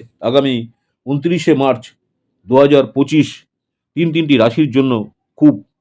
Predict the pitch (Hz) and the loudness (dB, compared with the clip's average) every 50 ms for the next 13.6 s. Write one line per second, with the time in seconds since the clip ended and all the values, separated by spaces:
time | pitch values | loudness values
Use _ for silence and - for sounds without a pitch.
0 | _ - 101 131 143 139 120 113 - 123 127 135 127 127 127 123 117 117 - - | _ -2 0 2 2 2 0 -2 -2 -2 -2 -2 -2 -4 -4 -6 -6 -8 -10 -14
1 | 117 101 _ _ _ _ _ _ _ - 113 127 127 143 147 147 170 160 156 - | -14 -14 _ _ _ _ _ _ _ -10 -4 -2 0 0 2 2 0 0 0 -2
2 | 147 139 131 120 - - 120 113 - - 143 143 139 131 131 123 120 113 107 113 | -6 -4 -4 -6 -6 -6 -8 -8 -6 -6 -4 -2 -2 -2 -2 -2 -4 -4 -4 -6
3 | 117 117 120 123 - - 120 113 120 107 107 107 - 139 135 123 135 131 123 120 | -6 -6 -8 -10 -8 -8 -10 -6 -6 -6 -6 -6 -6 -8 -6 -4 -4 -4 -4 -4
4 | 123 113 113 123 123 135 123 113 110 117 113 113 110 110 110 107 101 92 - 110 | -6 -6 -6 -6 -6 -4 -6 -6 -6 -6 -6 -6 -6 -4 -4 -6 -6 -6 -6 -6
5 | 110 117 120 117 110 107 107 - 107 107 - 151 147 - 147 139 135 143 127 113 | -6 -6 -6 -6 -8 -8 -6 -6 -6 -2 -2 -2 -2 -2 -6 -6 -6 -6 -8 -8
6 | 117 123 117 113 107 107 113 127 123 113 107 107 - _ _ _ _ _ _ _ | -8 -6 -8 -6 -6 -4 -4 -2 0 -2 -2 -4 -6 _ _ _ _ _ _ _
7 | _ _ - 117 123 139 135 120 131 127 117 117 123 113 113 - 151 143 - 151 | _ _ -4 -2 0 0 0 0 -2 -4 -6 -6 -6 -6 -4 -2 -4 -2 0 -2
8 | 139 135 127 120 113 113 - _ - 117 120 127 123 120 113 113 117 107 - 143 | -2 0 0 -2 -6 -6 -10 _ -6 -4 -4 -2 -2 -4 -4 -4 -4 -6 -4 -4
9 | 131 117 110 135 123 123 123 117 113 117 113 110 - _ _ _ _ _ _ - | -4 -2 -2 -2 0 0 0 -2 -2 -6 -6 -8 -14 _ _ _ _ _ _ -2
10 | 143 147 175 185 190 190 190 190 165 165 151 139 135 139 120 - - - 151 147 | 0 2 4 4 2 2 2 -2 -2 0 0 0 0 -2 -2 -4 -2 -2 -4 -2
11 | 139 131 123 123 143 139 135 135 131 127 117 104 104 110 110 131 123 110 110 123 | -2 -2 -4 -4 -4 -4 -2 -2 -2 -2 -4 -4 -4 -4 -2 0 0 -2 -2 -4
12 | 123 117 - - 107 107 101 101 - 107 104 95 - - _ _ _ _ _ _ | -8 -6 -6 -6 -4 -4 -4 -4 -2 -2 -2 -2 -4 -8 _ _ _ _ _ _
13 | _ _ _ - - 127 131 127 - 123 123 | _ _ _ -2 2 2 2 2 0 -4 -4